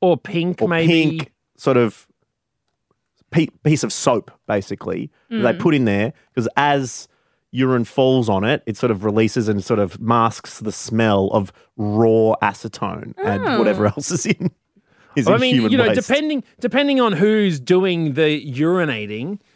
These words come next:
Speaker 1: um, you know, there's, there's any good reason to aim at it, um, you know, to destroy it in your most manly way that you can,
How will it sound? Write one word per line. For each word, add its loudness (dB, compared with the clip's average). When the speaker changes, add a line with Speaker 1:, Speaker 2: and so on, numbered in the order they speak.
Speaker 1:
um, 0
you 0
know, 2
there's, 0
there's 2
any 2
good 2
reason 0
to -2
aim 0
at -4
it, -14
um, -4
you -10
know, -12
to 2
destroy 0
it 0
in -4
your 4
most 0
manly -2
way -2
that -14
you -16
can, -10